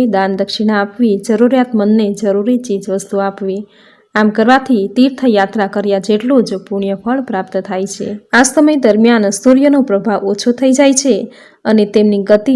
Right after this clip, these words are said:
મંદ થઈ જાય છે. તેની અસર વાતાવરણમાં પણ પડે છે, જેથી લોકો વધારે બીમાર પડે છે. આથી આ સમયમાં વૃદ્ધ, વડીલો તથા બાળકોની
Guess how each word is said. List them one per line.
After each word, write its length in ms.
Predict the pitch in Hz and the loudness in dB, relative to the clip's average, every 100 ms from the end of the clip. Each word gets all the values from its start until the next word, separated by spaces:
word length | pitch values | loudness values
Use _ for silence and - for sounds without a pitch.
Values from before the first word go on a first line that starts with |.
| 208 | 0
મંદ 320 | 202 208 247 | 2 4 4
થઈ 220 | 247 202 196 | 2 -2 -4
જાય 220 | 196 202 | -2 -2
છે. 220 | 202 185 220 - _ _ _ - | -4 -6 -8 -14 _ _ _ -2
તેની 220 | 202 202 | 0 0
અસર 360 | - 208 262 226 | -2 -2 0 0
વાતાવરણમાં 720 | 196 185 196 190 190 190 190 | 0 -4 -4 -6 -4 -6 -4
પણ 160 | 233 277 | -2 -2
પડે 260 | 254 196 202 | 0 -2 -2
છે, 220 | - 196 214 - - _ _ | -6 -8 -8 -16 -20 _ _
જેથી 380 | - 262 285 208 | 2 4 4 2
લોકો 320 | 202 196 - 254 | 2 0 0 0
વધારે 360 | 254 233 196 | 0 -2 -2
બીમાર 320 | 196 196 196 190 | -2 -2 -2 -4
પડે 180 | 196 196 | -2 -2
છે. 220 | 202 208 190 214 _ - - | -4 -6 -6 -10 _ -20 -6
આથી 300 | 214 214 214 254 | -4 -2 -4 -2
આ 120 | 233 | 0
સમયમાં 680 | 285 311 302 302 269 240 202 - | 2 2 4 4 4 2 -2 -4
વૃદ્ધ, 320 | 220 214 - | -2 -2 0
વડીલો 520 | 240 208 202 220 233 208 - - - - | 0 2 2 4 4 4 -2 -12 -20 -4
તથા 240 | - 226 202 | -2 0 2
બાળકોની 640 | 202 226 285 294 302 | 4 4 4 4 2